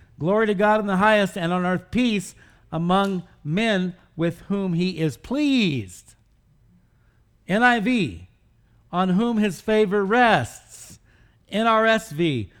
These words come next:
"among those whom he favors." Is God pleased with all men? No, he's not. Sorry. I know there's this universalist belief system out there that if God is really good, if God is really love, if he even really exists,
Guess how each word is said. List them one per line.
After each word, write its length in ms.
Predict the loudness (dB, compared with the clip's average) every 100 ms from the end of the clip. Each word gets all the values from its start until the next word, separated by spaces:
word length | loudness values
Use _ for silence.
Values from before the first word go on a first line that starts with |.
| _ _ _ -4
"among 320 | -2 -2 0
those 420 | 2 2 0 -2
whom 240 | -4 -2
he 180 | -2 -2
favors." 1040 | -2 0 0 0 0 -2 -4 -8 -16 _ _ _ _ _ _ _ _ _ _ _ _ _ _ _ _ _
Is 120 | -10
God 280 | -2 -2 -2
pleased 300 | -4 -4 -4
with 120 | -6
all 180 | -6 -6
men? 300 | -6 -8 -10 -16 _ _ _ _ _ _ _ _ -10
No, 160 | -8
he's 120 | -8
not. 400 | -6 -8 -8 -14
Sorry. 480 | -8 -4 -2 -2 -6 -12 _ _ _ _ _ _ _ -6
I 120 | -2
know 120 | 0
there's 240 | 0 -2 -2
this 220 | -6 -4
universalist 800 | -4 -2 -2 -4 -4 -6 -6 -6
belief 260 | -4 -4 -4
system 400 | -8 -8 -8 -6
out 220 | -6 -6
there 320 | -6 -4 -6 -12 _ _ _ _ _ _ _ -6
that 100 | -4
if 140 | -2
God 260 | 2 2 2
is 160 | 0
really 220 | -2 -2 -2
good, 320 | 0 0 0
if 160 | -4
God 220 | -2 -2 -2
is 160 | -4
really 180 | -4 -4
love, 340 | -2 0 0
if 120 | -2 -4
he 80 |
even 200 | -6 -6
really 280 | -6 -4 -4
exists, 800 | -4 -6 -6 -4 -4 -6 -14 -20